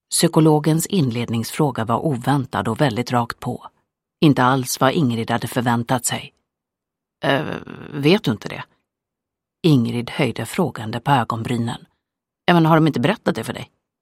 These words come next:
Psykologen Gunilla Katz, en kvinna i sjuttioårsåldern, betraktade henne utan att röra en muskel i ansiktet.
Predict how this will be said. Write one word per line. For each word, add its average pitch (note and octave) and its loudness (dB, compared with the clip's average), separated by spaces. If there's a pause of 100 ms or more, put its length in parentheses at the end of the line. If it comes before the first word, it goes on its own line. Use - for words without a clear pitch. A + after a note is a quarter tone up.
(1600)
Psykologen C#3+ 2
Gunilla B2+ 4
Katz, - -6 (100)
en D3 4
kvinna B2 0
i A#2 -6
sjuttioårsåldern, B2 -2 (540)
betraktade B2+ 2
henne B2 2
utan C3 -4
att B2+ 0
röra B2+ 2
en B2 2
muskel A#2+ 0
i B2+ 4
ansiktet. - -2